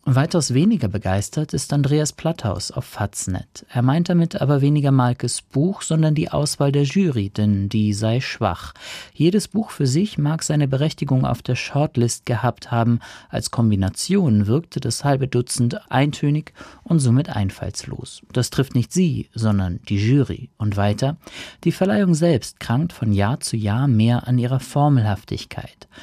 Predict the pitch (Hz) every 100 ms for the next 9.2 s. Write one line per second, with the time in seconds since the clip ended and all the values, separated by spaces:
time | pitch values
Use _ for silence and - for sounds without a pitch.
0 | - - 113 101 98 107 175 - - 117
1 | 98 131 175 - 117 117 117 117 120 117
2 | 123 120 110 117 139 - 170 - 202 208
3 | 202 160 160 156 - 143 139 147 - 147
4 | 151 139 98 95 - 95 - 98 101 104
5 | - - - _ 139 135 139 139 135 139
6 | 143 - 175 151 117 117 123 - 147 139
7 | 127 135 160 127 101 113 - 113 - 123
8 | 127 127 123 104 101 - 101 95 95 98
9 | 98